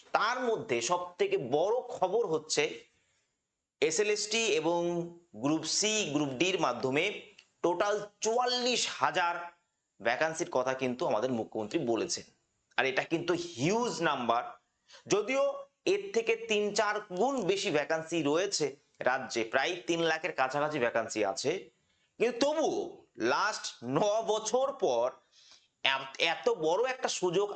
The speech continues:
আসবে আর সেই সুযোগটা তোমরা পাবে, এটাই অনেক। তো সেই জায়গায় দাঁড়িয়ে সেটার অফিসিয়াল যে গ্যাজেট সেটা কিন্তু পাবলিশ হয়ে গেছে ডাব্লিউবিএসএসসির তরফ থেকে। কি বিষয়, কি বৃত্তান্ত, তার পিডিএফ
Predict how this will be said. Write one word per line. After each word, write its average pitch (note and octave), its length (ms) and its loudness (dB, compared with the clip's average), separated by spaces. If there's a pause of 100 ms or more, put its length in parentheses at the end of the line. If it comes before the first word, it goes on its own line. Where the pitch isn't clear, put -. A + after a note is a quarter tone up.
(120)
আসবে D#3 360 -2
আর F3+ 100 -4
সেই F3 180 -2
সুযোগটা D#3+ 420 0
তোমরা C3+ 180 0 (140)
পাবে, B2+ 240 0 (400)
এটাই D3+ 220 2 (120)
অনেক। E2 180 -10 (880)
তো - 120 2
সেই A3 160 0
জায়গায় B3+ 280 0
দাঁড়িয়ে G#3+ 280 2 (600)
সেটার G3 260 2 (180)
অফিসিয়াল B3+ 440 0 (100)
যে G3 60 2 (100)
গ্যাজেট E3+ 380 0
সেটা F3+ 240 0
কিন্তু E3 160 -2 (120)
পাবলিশ C#3 340 0 (100)
হয়ে D#3 220 2
গেছে E3 260 0 (760)
ডাব্লিউবিএসএসসির D#3 1080 -2
তরফ B2+ 200 0 (120)
থেকে। D#3 220 2 (760)
কি A3 80 2 (120)
বিষয়, G#3+ 260 2 (120)
কি G#3 140 0
বৃত্তান্ত, F3+ 400 -2 (120)
তার D3 120 2 (140)
পিডিএফ A#3 400 2